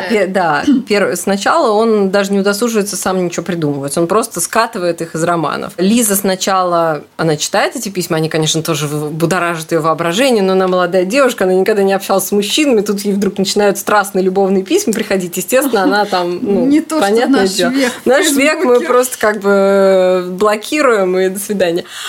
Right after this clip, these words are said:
Speaker 2: А она, конечно, вау, неизвестный мужч-, а он, она еще видит его под окном, и вот это вот все такое тайна, загадка,
Speaker 1: Я вот
Speaker 2: естественно.
Speaker 1: одного не понимаю, вот там довольно мало людей на улице было все-таки, ну, это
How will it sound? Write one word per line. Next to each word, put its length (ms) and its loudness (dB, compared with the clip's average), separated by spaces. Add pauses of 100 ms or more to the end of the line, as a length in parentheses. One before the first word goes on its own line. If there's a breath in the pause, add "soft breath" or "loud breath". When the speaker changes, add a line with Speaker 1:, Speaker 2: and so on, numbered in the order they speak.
(120 loud breath)
Speaker 2:
А 320 2
она, 220 2
конечно, 1040 2 (300)
вау, 520 2
неизвестный 680 -2
мужч-, 160 -2
а 160 2
он, 160 0
она 200 0
еще 200 -4
видит 320 -4
его 140 -2
под 160 -4
окном, 640 0
и 160 0
вот 180 -2
это 160 -2
вот 160 -8
все 220 -4
такое 360 -8 (120)
тайна, 580 -2
загадка, 800 -2
Speaker 1:
Я 220 2
вот 80 2
Speaker 2:
естественно. 320 0
Speaker 1:
одного 120 4
не 140 0
понимаю, 460 -4
вот 120 -6 (160)
там 240 0 (220)
довольно 420 0
мало 380 2
людей 340 -6
на 160 -4
улице 340 -10
было 220 -10
все-таки, 380 -8
ну, 140 4
это 200 0